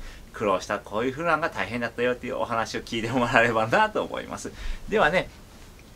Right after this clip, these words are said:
えー、まず苦労した犬種のうちの、まあ、第三位やね。第三位は、チワワ。あの、ちっこくて可愛いね。一時、ああいうフルーでシーエムですっ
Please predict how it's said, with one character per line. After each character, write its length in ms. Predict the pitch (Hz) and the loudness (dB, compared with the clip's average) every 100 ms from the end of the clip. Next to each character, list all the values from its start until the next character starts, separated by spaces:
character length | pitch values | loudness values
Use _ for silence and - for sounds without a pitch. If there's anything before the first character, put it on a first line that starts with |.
| - - - | -20 -14 -4
え 220 | 95 85 | -2 0
ー、 20 | |
ま 140 | 87 107 | 2 2
ず 200 | 95 - - - | 2 -4 -8 -12
苦 120 | - 131 | 2 6
労 180 | 110 | 6
し 80 | 98 | 4
た 100 | 90 | -2
犬 360 | - 95 98 92 | -6 -4 -4 -4
種 180 | - 92 | -6 -4
の 140 | 92 | -4
う 80 | 92 | -6
ち 160 | - | -4
の、 280 | 104 147 123 143 | 2 4 4 2
ま 200 | 175 117 | 4 4
あ、 60 | |
第 200 | 101 117 | 2 0
三 300 | - 113 147 | 0 -2 -2
位 40 | 131 | -2
や 100 | 113 | -2
ね。 220 | 160 - - - - - | -4 -4 -14 -20 -20 -10
第 240 | 107 135 | -4 -4
三 640 | 127 - 104 117 139 127 98 | -4 -8 -4 -2 0 -2 -2
位 200 | 82 85 | -4 2
は、 260 | 139 131 - - - - - - - | 4 4 -2 -20 -20 -20 -20 -20 -14
チ 280 | - - 123 | -4 -2 4
ワ 160 | 151 139 | 8 8
ワ。 160 | 101 - - - - - - - - - - | 6 -2 -20 -20 -20 -20 -18 -18 -18 -20 -10
あ 100 | 95 | -8
の、 40 | 90 | -6
ち 180 | - | -6
っ 60 | 104 | -6
こ 100 | 87 | -6
く 80 | - | -6
て 100 | 104 | -4
可 180 | 104 110 | 0 2
愛 180 | 110 87 | 2 0
い 20 | |
ね。 160 | 127 - - | -2 -4 -14
一 140 | 107 | -8
時、 240 | 117 104 - | -6 -2 4
あ 120 | 135 | 4
あ 60 | |
い 120 | 135 131 | 4 2
う 40 | |
フ 120 | 117 127 | 0 -2
ル 180 | 156 165 | 0 -2
ー 40 | |
で 100 | 101 | -4
シ 200 | - 127 | -2 2
ー 80 | 127 | 4
エ 20 | |
ム 100 | 127 | 4
で 80 | 120 | 0
す 460 | - - 123 156 | 0 0 2 2
っ 140 | - | -2